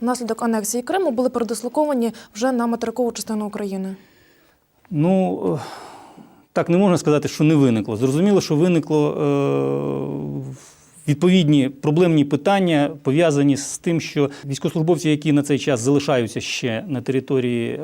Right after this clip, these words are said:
Speaker 2: Автономної Республіки Крим, виконують завдання щодо підготовки та виводу, наприклад, техніки, от, кораблів, вони не зможуть проголосувати в зв'язку з тим, що законом, е, не визначено порядок їх голосування.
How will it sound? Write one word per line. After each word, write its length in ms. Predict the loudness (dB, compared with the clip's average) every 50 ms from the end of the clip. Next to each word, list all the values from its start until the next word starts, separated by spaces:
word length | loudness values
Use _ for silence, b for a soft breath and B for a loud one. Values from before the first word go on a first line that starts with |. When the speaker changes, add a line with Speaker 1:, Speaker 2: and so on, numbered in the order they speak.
| -6 -6
Speaker 2:
Автономної 480 | -6 -6 -4 -4 -4 -2 -2 -2 -4
Республіки 520 | -4 -6 -8 -6 -6 -6 -6 -6 -6 -6 -4
Крим, 240 | -2 -2 0 0
виконують 380 | 0 0 0 2 2 4 2 2
завдання 500 | 2 0 0 0 0 0 0 0 -2 -4
щодо 240 | -4 -6 -6 -6 -4 -4
підготовки 480 | -2 -2 -2 -2 -2 -2 -4 -4 -6 -6
та 120 | -4 -2
виводу, 360 | -2 -2 -2 -4 -4 -4 -6
наприклад, 480 | -6 -6 -8 -10 -10 -8 -8 -8 -6 -4
техніки, 460 | -2 -2 -2 -4 -6 -8 -8 -8 -10 B B B B B B B B B B B B -4
от, 280 | -2 0 0 0 0 -2
кораблів, 540 | -2 -2 -2 -2 -2 0 0 0 0 0 -2 B B B B B B
вони 180 | B 2 4 4
не 80 | 4 4
зможуть 340 | 4 4 4 4 4 2
проголосувати 560 | 2 0 0 0 0 0 0 0 0 0 0 0
в 40 |
зв'язку 280 | -2 -2 -4 -4 -4 -8
з 80 | -6 -4
тим, 200 | -4 -2 -2 -4
що 200 | -4 -4 -4 -2
законом, 640 | -2 -2 -2 -2 0 2 4 4 4 4 4 0 -2
е, 60 | -4 -2 -2 -2 -2 -2 -4 -4 -4 -4 -4 -6 -6 -6 -6 -2
не 140 | 0 2 4
визначено 560 | 4 4 4 4 2 0 0 0 -2 -2 -4
порядок 500 | -4 -2 -2 0 0 0 -2 -4 -6 -8 -8
їх 300 | -6 -6 -6 -6 -8 -8
голосування. 760 | -6 -4 -4 -4 -4 -4 -4 -4 -4 -4 -4 -6 -10 -14